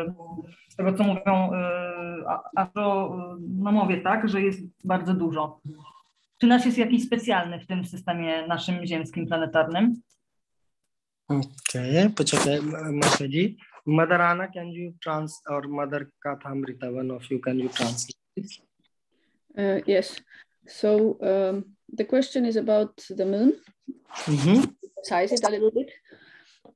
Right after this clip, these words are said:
Speaker 3: uh, because, uh, mm,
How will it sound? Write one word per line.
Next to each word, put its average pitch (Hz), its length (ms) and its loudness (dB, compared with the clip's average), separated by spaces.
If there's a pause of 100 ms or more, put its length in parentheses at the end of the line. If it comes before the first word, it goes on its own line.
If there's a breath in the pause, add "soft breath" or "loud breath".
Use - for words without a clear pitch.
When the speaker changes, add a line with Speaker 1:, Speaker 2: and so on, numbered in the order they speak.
Speaker 3:
uh, 175 300 -2
because, 214 720 0
uh, 175 340 0 (680)
mm, 165 360 -4